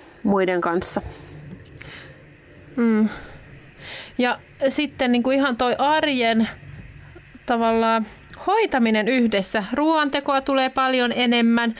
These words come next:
Speaker 2: sitä, että kotona pitää järjestää, sitä tulee paljon enemmän.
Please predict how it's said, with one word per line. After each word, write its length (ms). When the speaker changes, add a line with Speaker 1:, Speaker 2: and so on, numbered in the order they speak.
Speaker 2:
sitä, 340
että 160
kotona 360
pitää 260
järjestää, 720
sitä 320
tulee 280
paljon 420
enemmän. 640